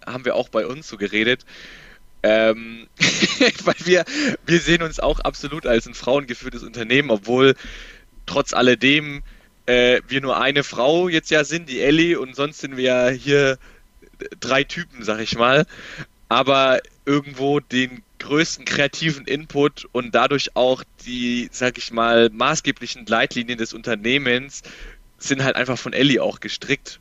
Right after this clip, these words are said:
Und dann sind wir halt auch ganz offensichtlich ein frauengeführtes Unternehmen. Das finde ich auch cool. <laughs> Und das finde ich total witzig, ähm,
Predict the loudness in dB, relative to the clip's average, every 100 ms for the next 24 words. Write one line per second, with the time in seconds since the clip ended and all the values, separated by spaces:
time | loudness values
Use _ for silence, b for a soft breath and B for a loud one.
0 | -10 -6 0 -2 -2 -4 -2 0 2 2
1 | 0 -2 -4 0 -4 -4 -6 -6 -4 -8
2 | -10 -2 -2 0 -2 -2 0 0 0 -2
3 | 0 0 0 -4 0 0 2 -2 -4 0
4 | 0 0 -4 -2 0 0 2 0 2 -2
5 | -2 -2 2 2 0 4 4 6 4 4
6 | 2 2 4 2 2 0 0 0 2 2